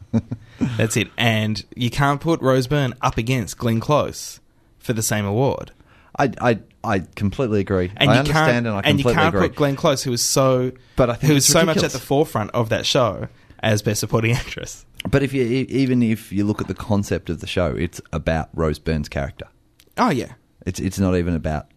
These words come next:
Speaker 1: Glenn Close's character. She's a supporting character in the, in the show. So that's, that's just my opinion. Anyway, over to the, uh, Writers Guild, who, uh, who have much better nominations, and, uh,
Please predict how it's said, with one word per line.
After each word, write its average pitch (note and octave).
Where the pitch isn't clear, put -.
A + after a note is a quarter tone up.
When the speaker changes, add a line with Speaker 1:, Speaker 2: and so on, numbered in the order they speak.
Speaker 1:
Glenn E2
Close's -
character. D#2
She's G#2
a F#2+
supporting F#2+
character F2
in D2+
the, -
in D2+
the D2+
show. C#2+
So E2
that's, -
that's -
just E2
my D#2+
opinion. E2
Anyway, C3+
over D3
to C#3
the, G#2
uh, F2+
Writers F#2+
Guild, F2+
who, F2
uh, E2+
who F2+
have A2
much B2+
better G#2+
nominations, E2+
and, E2
uh, E2